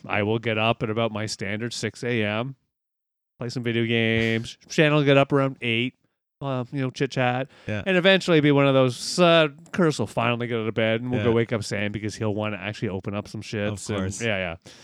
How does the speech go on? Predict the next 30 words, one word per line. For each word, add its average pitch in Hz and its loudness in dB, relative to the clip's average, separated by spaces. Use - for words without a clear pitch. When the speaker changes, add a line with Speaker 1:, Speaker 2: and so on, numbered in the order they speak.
Speaker 1:
It's - -8
not 131 0
like 123 -2
the 117 0
old 120 6
days 113 2
where, 110 2
you 110 0
know, 104 -2
I 95 -2
remember 110 -4
doing 107 -4
this 104 -6
to 107 -10
my 113 -2
parents, 104 -6
where, 120 0
yeah, 123 0
the 110 0
rule 120 4
Speaker 2:
Yeah. 117 2
Speaker 1:
was 120 2
wake 147 0
up, 190 2
fine. 127 2
You 123 -6
can 110 -10
get 120 -4
your 123 -2
stocking, 135 0